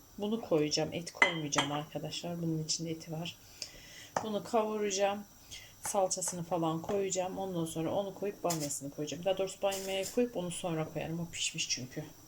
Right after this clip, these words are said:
Çorba da pişiyor. Onun en son tereyağısı ve nanesini yapacağım. O en son artık. Bamyayı koydum. Suyunu da koydum.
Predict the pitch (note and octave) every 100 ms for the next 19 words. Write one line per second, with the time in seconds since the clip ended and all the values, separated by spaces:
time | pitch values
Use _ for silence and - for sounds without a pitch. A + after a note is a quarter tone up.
0 | - - - - - - - - - -
1 | - - - - - - - - - -
2 | G#3+ G3+ F#3+ G3 - G#3 - G#3 G3 G3+
3 | G3 G3+ G3 G#3+ G#3 G#3 G#3+ F#3+ F#3 F3+
4 | F#3 A3+ G#3 F#3 F3 E3+ E3+ - E3+ D3
5 | D#3 D3+ - - A#3 - - - - -
6 | G#3+ F#3+ E3 D#3+ D#3+ C#3 C3+ C#3 - -
7 | - - - - - - - - - F#3+
8 | E3+ E3+ F3 F3+ - F#3+ F#3 G3+ A3+ -
9 | F#3+ F3 E3+ E3+ E3 F#3 E3 G3 G3+